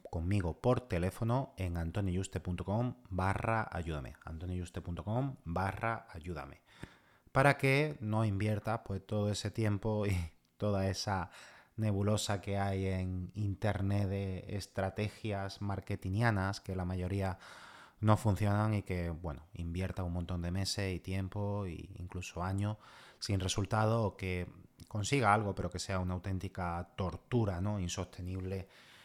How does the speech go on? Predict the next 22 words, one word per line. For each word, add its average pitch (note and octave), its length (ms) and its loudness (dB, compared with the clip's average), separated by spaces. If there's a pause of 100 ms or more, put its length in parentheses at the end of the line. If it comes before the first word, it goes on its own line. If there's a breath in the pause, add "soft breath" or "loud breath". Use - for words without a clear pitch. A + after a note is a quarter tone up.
(120)
en G#2+ 220 0
el G#2 140 0
tiempo A#2 540 2
y G#2+ 120 2
tengas G#2 260 0
que - 140 -2
renunciar G2 580 0
a G2 60 2
ese G2 180 -2
sueño G2+ 260 -2
de G2+ 60 0
tener F#2 220 -4
el F2+ 140 -6
cuerpo F#2+ 280 -4
que F#2 120 -4
quieres F#2+ 260 -2 (580 loud breath)
porque A#2 280 6
no G#2 120 2
te G2+ 80 -2
enseñe G2 380 0
nadie G2 480 0
a, G2+ 320 -2